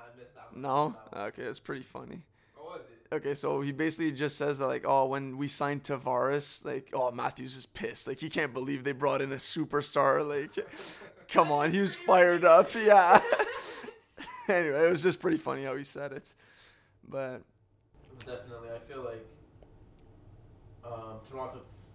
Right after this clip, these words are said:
Speaker 1: figured out a way to make them both work together.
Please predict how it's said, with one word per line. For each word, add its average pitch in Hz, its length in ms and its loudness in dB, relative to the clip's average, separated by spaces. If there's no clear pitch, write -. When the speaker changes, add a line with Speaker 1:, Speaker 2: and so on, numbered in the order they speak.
Speaker 1:
figured 120 240 -14
out 110 160 -12
a 113 60 -16
way 104 180 -14
to 110 220 -20
make 104 100 -18
them 104 120 -16
both 101 140 -18
work - 220 -20
together. 123 380 -14